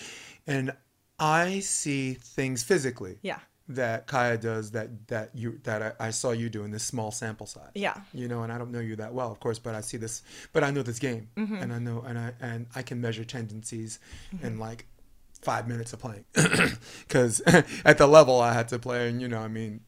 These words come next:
Speaker 1: um, you, you don't have video. I mean, back
Speaker 2: Yeah.
Speaker 1: then I didn't have a lot of video, and, and you had to measure them and,
Speaker 2: Mm-hmm.
Speaker 1: you know, <laughs> trade side outs until you figure it out. But I've seen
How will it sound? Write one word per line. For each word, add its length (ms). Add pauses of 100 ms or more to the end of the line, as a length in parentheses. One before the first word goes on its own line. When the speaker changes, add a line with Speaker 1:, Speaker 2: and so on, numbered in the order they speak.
(160)
Speaker 1:
um, 440 (260)
you, 120
you 180
don't 100
have 160
video. 360
I 80
mean, 140
back 160
Speaker 2:
Yeah. 120
Speaker 1:
then 140
I 100
didn't 140
have 180
a 40
lot 140
of 80
video, 220
and, 100
and 220
you 80
had 140
to 100
measure 300
them 180
and, 200 (400)
Speaker 2:
Mm-hmm. 240
Speaker 1:
you 60
know, 160
<laughs> 20
trade 280
side 200
outs 160
until 180
you 60
figure 220
it 60
out. 160 (300)
But 280
I've 180
seen 520